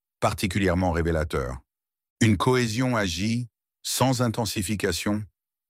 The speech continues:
visible. Cette cohésion conduit à l'ordre de régulation silencieuse du maintien supérieur stable.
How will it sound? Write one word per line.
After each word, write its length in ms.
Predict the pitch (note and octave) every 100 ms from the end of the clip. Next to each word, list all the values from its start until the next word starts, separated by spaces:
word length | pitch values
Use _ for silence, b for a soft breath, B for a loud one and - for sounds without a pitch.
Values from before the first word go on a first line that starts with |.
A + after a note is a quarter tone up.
| _ -
visible. 680 | D#2+ E2 F#2 E2+ D#2 C2 B1 _ _ b b b b
Cette 280 | - A#2 F2
cohésion 540 | A#2+ A#2+ G#2+ G2+ G#2
conduit 580 | F2 G2+ F2+ G2 A#2 B2+ _ _ _ _ -
à 140 | G#2+
l'ordre 420 | G#2 A#2+ C#3+ A#2
de 80 | G#2
régulation 640 | F#2 C3 B2+ A#2+ A2 A#2
silencieuse 800 | F#2+ - E3+ D3+ C3 - B2+ A#2
du 100 | F#2
maintien 420 | F2 G2 F#2 A#2
supérieur 500 | G2+ G2+ F2+ E2+ E2
stable. 460 | - - D2 C2